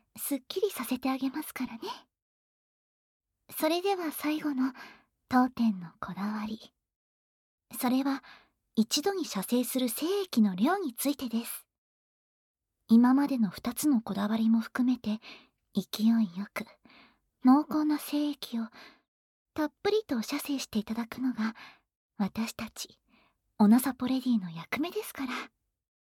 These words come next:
まだまだ気持ちとしては抜き足りない。おちんぽも繁忙期のままとはいえ、実際には体に射精後の疲労感が残っていますからね。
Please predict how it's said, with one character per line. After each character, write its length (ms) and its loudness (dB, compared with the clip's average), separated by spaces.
ま 180 6
だ 140 2
ま 140 4
だ 180 -6
気 120 -4
持 140 2
ち 140 -6
と 100 -6
し 80 -8
て 140 -8
は 100 -2
抜 160 -8
き 180 -12
足 140 -4
り 140 0
な 140 0
い。 40 -10
お 100 8
ち 220 0
ん 80 -4
ぽ 100 -2
も 120 4
繁 340 2
忙 180 0
期 140 -4
の 100 6
ま 140 -4
ま 160 0
と 160 -6
は 100 -2
い 120 -8
え、 100 0
実 340 4
際 160 2
に 180 0
は 220 -4
体 360 4
に 140 6
射 180 -2
精 240 2
後 120 4
の 100 4
疲 180 -2
労 160 0
感 220 0
が 120 -6
残 280 -6
っ 20 -4
て 160 -4
い 40 -4
ま 140 0
す 80 -10
か 140 -2
ら 100 -8
ね。 300 -2